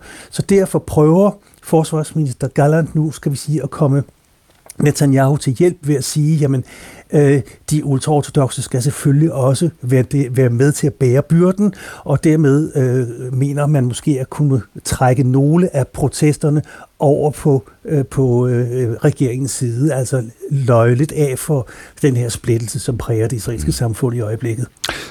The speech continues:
Speaker 2: Og der er jo altså en, en krig i, i Gaza. Handler det her så i nogen grad om, at, øh, Israel mangler soldater?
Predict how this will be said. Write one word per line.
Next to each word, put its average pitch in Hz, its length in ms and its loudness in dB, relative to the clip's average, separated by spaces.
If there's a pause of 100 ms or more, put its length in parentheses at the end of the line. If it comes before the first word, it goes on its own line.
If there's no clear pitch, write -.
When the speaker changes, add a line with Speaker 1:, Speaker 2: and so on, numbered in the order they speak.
(100)
Speaker 2:
Og - 100 -4
der 87 60 -2
er 90 60 0
jo 107 120 0
altså 90 360 -2
en, 82 180 0
en 76 280 -2
krig 95 240 -4
i, 71 380 -8
i 69 220 -4
Gaza. 76 480 -2 (180)
Handler 80 400 -2
det 92 200 -4
her 104 160 -2
så 95 340 -4 (240)
i 85 120 -2
nogen 90 320 0
grad 107 300 -2
om, 98 240 -2
at, - 180 -8
øh, 82 260 0
Israel 90 420 -4
mangler 73 520 -4
soldater? 78 540 -4